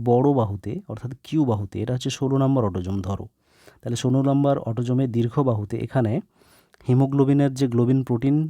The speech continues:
তৈরি করার জন্য চেনগুলো থাকে, তার মধ্যে আলফা চেন তৈরি করার জন্য যে দায়ী জিনগুলো আছে, আলফা চেনের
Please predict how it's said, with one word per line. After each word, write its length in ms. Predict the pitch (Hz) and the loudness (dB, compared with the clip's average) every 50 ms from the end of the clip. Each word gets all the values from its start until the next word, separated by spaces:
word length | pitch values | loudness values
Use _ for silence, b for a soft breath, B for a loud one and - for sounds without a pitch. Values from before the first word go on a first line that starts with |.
| 156 - _ | -6 -12 _
তৈরি 240 | - 131 127 127 123 | -2 0 0 0 0
করার 260 | - 135 127 127 127 123 123 | 2 2 2 2 2 0 -2
জন্য 200 | 127 123 123 123 131 127 120 - _ | -2 0 0 0 0 -2 -4 -8 _
চেনগুলো 460 | - - 143 151 156 139 117 107 104 101 | -4 -2 0 2 2 2 2 0 -2 -4
থাকে, 320 | - 101 95 - 120 160 233 - _ _ _ _ | -6 -8 -10 -8 -8 -8 -8 -8 _ _ _ _
তার 120 | - 123 120 | -10 -6 -4
মধ্যে 200 | 117 120 123 127 123 117 | -2 0 2 2 2 4
আলফা 240 | 120 127 - - 147 131 - _ _ _ _ _ _ _ _ _ _ _ _ | 2 0 0 0 -2 -2 -2 _ _ _ _ _ _ _ _ _ _ _ _
চেন 180 | - - 139 135 139 131 | -2 0 2 2 4 4
তৈরি 180 | 139 135 131 131 | 4 2 2 2
করার 240 | 127 135 127 127 127 | 2 2 2 2 0
জন্য 240 | 120 123 127 123 123 123 117 120 | 0 0 0 2 2 2 2 0
যে 60 | 123 | 0
দায়ী 200 | 117 123 117 117 113 117 | 2 2 2 2 0 2
জিনগুলো 400 | 123 135 139 139 117 110 101 98 95 95 | 2 2 4 4 2 0 -2 -2 -4 -4
আছে, 160 | 90 - 107 110 - b b b b b b b b b b b b b | -6 -8 -14 -16 -16 b b b b b b b b b b b b b
আলফা 260 | - 117 117 - 135 127 | -4 -4 0 0 0 0
চেনের 240 | - 143 131 139 135 | 2 2 2 4 2